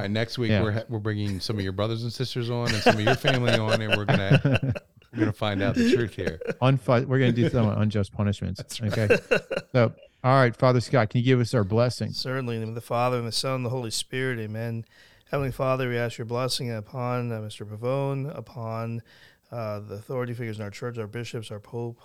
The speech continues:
Speaker 3: Um, we ask, Lord, for a deeper uni-, unity in the church, and that you give the Holy Spirit,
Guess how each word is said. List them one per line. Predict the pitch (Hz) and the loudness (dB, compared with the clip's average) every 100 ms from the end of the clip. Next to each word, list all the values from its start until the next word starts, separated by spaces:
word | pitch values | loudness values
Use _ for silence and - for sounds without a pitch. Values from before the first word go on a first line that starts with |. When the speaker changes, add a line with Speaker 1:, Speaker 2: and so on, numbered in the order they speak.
| _ 139 | _ -16
Speaker 3:
Um, | 107 104 107 | -14 -12 -12
we | 107 | -10
ask, | 107 110 - | -10 -10 -8
Lord, | 110 107 | -8 -8
for | 107 | -10
a | 104 | -10
deeper | 107 107 | -12 -12
uni-, | 107 113 120 135 | -10 -6 -6 -6
unity | 131 127 143 143 135 | -6 -6 -6 -6 -8
in | |
the | 131 | -8
church, | - 127 131 - | -10 -10 -10 -10
and | 107 107 _ _ _ _ | -12 -14 _ _ _ _
that | 135 113 | -14 -10
you | 110 | -6
give | 110 107 113 _ _ | -4 -6 -10 _ _
the | 123 | -14
Holy | 107 117 117 | -12 -10 -6
Spirit, | - - 123 123 120 | -4 -4 -4 -4 -6